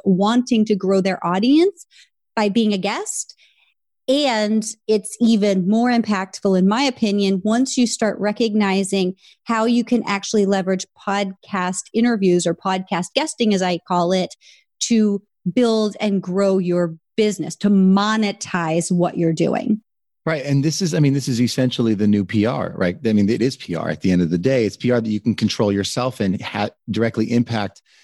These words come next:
Speaker 2: how you can get on to, you know, shows that are growing and are popular in, in this space, which is, it makes sense. And I, you know, as an advertising guy through and through,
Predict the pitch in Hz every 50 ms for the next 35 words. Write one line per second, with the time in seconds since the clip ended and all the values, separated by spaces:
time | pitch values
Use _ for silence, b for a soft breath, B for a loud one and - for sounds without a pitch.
0 | b b b b b - - 117 117 113 107 - 120 104 107 104 107 113 117 113
1 | 107 - 113 107 101 101 98 104 - _ _ _ _ - 120 104 101 92 - -
2 | - - 123 120 123 123 113 95 104 104 101 - 101 101 98 90 85 - 101 98
3 | 98 98 104 107 110 101 98 92 98 - 92 87 - - 95 92 87 - 98 98
4 | 101 101 98 95 98 - 92 92 92 90 90 90 - - - - - 107 107 98
5 | 85 - - - 80 - 95 87 78 - - b b b b b b 113 110 107
6 | 104 - - - 117 101 - 113 120 143 - 131 117 113 117 110 117 - - 127
7 | 123 110 123 - - - - - - 120 110 95 104 101 104 98 95 92 - -
8 | 101 98 98 92 82 - 110 107 104 98 104 120